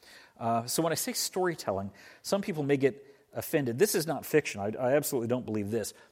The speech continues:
But Matthew, Mark, Luke, John, all the rest of the people that wrote the Bible had literary styles that they adopted. The fact that John is so drastically different than Matthew, Mark, and Luke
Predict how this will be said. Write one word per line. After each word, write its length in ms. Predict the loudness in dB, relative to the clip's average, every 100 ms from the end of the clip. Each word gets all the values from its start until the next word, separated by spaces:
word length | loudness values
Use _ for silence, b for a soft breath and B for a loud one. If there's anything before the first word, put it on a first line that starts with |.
| B
But 520 | 0 4 4 2 -6 b b b
Matthew, 360 | 0 2 4 4
Mark, 280 | 6 4 4
Luke, 200 | 0 2
John, 240 | 2 2
all 140 | 2 0
the 80 |
rest 300 | 2 0 -2
of 40 | -6
the 60 |
people 320 | -6 -6 -8 -6
that 80 |
wrote 220 | -2 -2 0
the 40 |
Bible 380 | 0 0 -2 -6 B
had 320 | B -2 -2 0
literary 640 | 4 4 6 4 2 2
styles 680 | 0 0 0 0 0 -2 -4
that 140 | -6
they 160 | -2 0
adopted. 600 | 0 2 2 0 -6 -10
The 80 | 4
fact 240 | 4 4
that 100 | 0
John 220 | 0 0
is 80 | 0
so 140 | -2 -2
drastically 580 | -2 -4 -4 -6 -4
different 300 | -2 -4 -6
than 120 | -8 -4
Matthew, 300 | -4 -4 -4
Mark, 260 | -2 -2
and 100 | 0
Luke 260 | 4 4 2